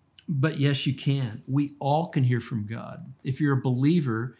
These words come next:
you can hear from God because he called you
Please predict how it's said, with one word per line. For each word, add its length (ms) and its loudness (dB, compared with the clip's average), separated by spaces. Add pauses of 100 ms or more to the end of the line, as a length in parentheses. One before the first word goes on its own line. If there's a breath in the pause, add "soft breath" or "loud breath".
(520 loud breath)
you 140 2
can 160 4
hear 200 6
from 280 2
God 280 -2
because 300 0
he 140 0
called 680 -4
you 360 -6